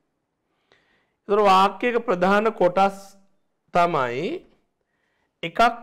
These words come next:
මේ කර්තෘ පදය. අනිත් එක තමයි කර්ම පදය. අනිත් එක තමයි ක්‍රියාපදය ඒකම තමයි ඔය ආඛ්‍යාතයේ බවට පත් වෙන්නේ. පැහැදිලිද?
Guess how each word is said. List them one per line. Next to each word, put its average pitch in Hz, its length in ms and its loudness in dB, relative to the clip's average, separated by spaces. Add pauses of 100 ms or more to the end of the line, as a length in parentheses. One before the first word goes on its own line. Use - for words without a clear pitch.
මේ 220 300 -6
කර්තෘ 214 480 -2 (160)
පදය. 165 420 -2 (1800)
අනිත් 196 300 -4
එක 220 160 2
තමයි 226 260 2 (100)
කර්ම 208 420 0
පදය. 170 380 0 (1400)
අනිත් 180 200 -4
එක 190 160 0
තමයි 190 400 0 (360)
ක්‍රියාපදය 185 760 2 (280)
ඒකම 175 260 -4 (140)
තමයි 170 360 -2 (760)
ඔය 156 120 -6
ආඛ්‍යාතයේ 175 1040 0
බවට 190 280 2
පත් 160 280 -2
වෙන්නේ. 110 260 -20 (2250)
පැහැදිලිද? 160 440 -4